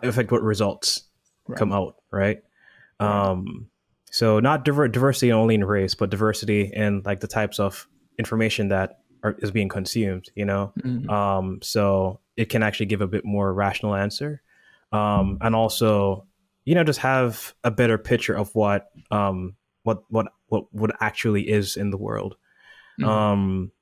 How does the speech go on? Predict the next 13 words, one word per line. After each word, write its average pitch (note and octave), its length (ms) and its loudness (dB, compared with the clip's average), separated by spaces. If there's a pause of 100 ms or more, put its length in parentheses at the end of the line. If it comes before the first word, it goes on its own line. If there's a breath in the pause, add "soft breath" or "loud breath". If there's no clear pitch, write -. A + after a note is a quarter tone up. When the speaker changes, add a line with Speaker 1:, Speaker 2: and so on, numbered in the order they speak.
(1300)
Speaker 1:
so G#2 320 2
I G2+ 100 2
s-, - 120 -2
I A2+ 120 0
think A#2+ 180 0
that A2+ 140 2
as G2+ 120 0
well. G#2 320 2
And A#2+ 100 2
also, C3+ 640 2
um, A2 460 0 (2000)
I C3 40 -4
think - 720 -2